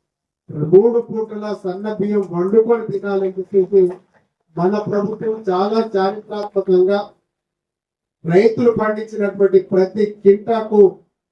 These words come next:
ఐదు వందల రూపాయలకు సన్న వడ్లకు బోనస్ ఇస్తున్న విషయం మీకు తెలిసిందే. ఇది హంగు ఆర్భాటం లేకుండా మన ప్రభుత్వం మీ, మీ అకౌంట్లలోనే జమ చేస్తా ఉంది. అందుకే దీనికి ఎక్కువ పబ్లిసిటీ లేదు.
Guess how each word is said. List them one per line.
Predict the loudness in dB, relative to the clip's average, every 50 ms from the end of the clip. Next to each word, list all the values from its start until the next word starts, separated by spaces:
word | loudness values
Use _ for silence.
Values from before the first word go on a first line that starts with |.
| _ _ _ _ _ -10 -2
ఐదు | 4 4 4 4 4 2
వందల | 4 4 2 2 0 -2 -2 0 0 2
రూపాయలకు | 6 6 6 6 4 0 -4 -4 -4 -2 -4 -4 -6 -6 -8
సన్న | -6 -4 -4 -4 -2 -2
వడ్లకు | -2 -2 -4 -4 -4 -4 -2 0 0 0 0 -2 -10 -14 _ _ _ _ _ _ _ -6 0
బోనస్ | 4 6 6 6 4 2 -4 -4
ఇస్తున్న | -10 -10 -4 -2 -2 -2 -2
విషయం | -4 -6 -8 -8 -8
మీకు | -8 -14 -14
తెలిసిందే. | -14 -14 -12 -12 -12 -12 -14 -20 _ _ _ _ _ _ _ _ _ _ _ _ _ _ _ _ _ _ _ _ _ _ _ _ 2
ఇది | 2 4 4 2 2
హంగు | 2 0 0 0 4 4 4 6
ఆర్భాటం | 4 2 -2 -2 -4 -4 -4 -2 -2 0
లేకుండా | 2 2 0 0 0 -2 -6 -6 -4 -4
మన | -4 -4
ప్రభుత్వం | -4 -4 -4 -4 -2 -2 -4 -4 -4 -4 -6 -6 -8 _ _ _ _ _ _ _ _ _ _ _ _ _ 2 4
మీ, | 4 4 4 0
మీ | 0 2
అకౌంట్లలోనే | 4 4 2 2 2 2 2 2 4 4 6 6 6 6 6 4 2 2 0 -2 -8 _ _ _ _ _ _ _ _ _ 0 2
జమ | 4 4 4
చేస్తా | 4 2 0 -6 -6 -4 -4 -4
ఉంది. | -2 -2 -4 -6 -10 -14 -18 _ _ _ _ _ _ _ _ _ _ _ _ _ _ _ _ _ _ _ -10
అందుకే | -8 -6 -6 -4 0 4 6 6 6 4 2
దీనికి | 0 -2 -2 -2 0 0
ఎక్కువ | -2 0 0 -2
పబ్లిసిటీ | -2 -2 -4 -2 -2 -2 -2 -2 -4 -4 -2
లేదు. | -2 -2 -6 -6 -8 -10 -18